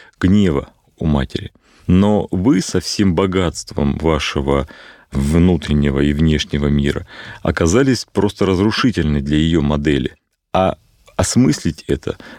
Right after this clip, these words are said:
компенсировать, создать отношения, которые бы помогали вам вместе решать те проблемы, с которыми вы сталкиваетесь.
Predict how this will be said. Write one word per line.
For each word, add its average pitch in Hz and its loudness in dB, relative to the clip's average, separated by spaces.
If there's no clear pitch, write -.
компенсировать, 95 2
создать 92 0
отношения, 101 0
которые 87 0
бы 80 0
помогали 92 2
вам 90 0
вместе 92 0
решать 80 -4
те 78 -2
проблемы, 76 -2
с - -12
которыми 76 0
вы 76 2
сталкиваетесь. - -4